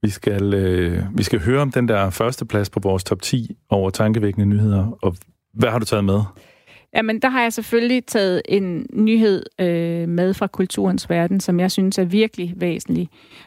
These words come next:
Speaker 2: Og det er en kronik fra Politiken, skrevet af Kasper Holten, direktør fra, for Det Kongelige Teater, og hjerneforsker Kjeld Fredens og forsker Trine Bille. Den hedder Kan man måle, når,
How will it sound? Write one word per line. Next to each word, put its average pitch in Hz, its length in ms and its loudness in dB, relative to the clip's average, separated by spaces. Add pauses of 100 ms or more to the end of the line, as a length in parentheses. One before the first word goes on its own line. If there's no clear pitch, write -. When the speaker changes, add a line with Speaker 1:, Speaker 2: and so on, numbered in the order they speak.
Speaker 2:
Og - 160 -4
det 214 180 2
er 202 100 2
en 185 140 0
kronik 208 360 0
fra 196 120 -4
Politiken, 247 840 2
skrevet 180 460 0
af 170 600 -2
Kasper 175 300 -2
Holten, 190 400 0
direktør 180 500 -2
fra, - 460 -4 (100)
for 170 280 -2
Det 175 140 -4
Kongelige 190 280 2
Teater, 220 500 0
og 185 140 -2
hjerneforsker 185 720 0
Kjeld 190 240 -2
Fredens 208 600 0
og 175 240 -4
forsker 185 400 -2
Trine 185 300 0
Bille. 247 360 2 (640)
Den 202 140 2
hedder 190 280 2
Kan 196 200 0
man 190 160 4
måle, 214 340 2
når, 190 240 0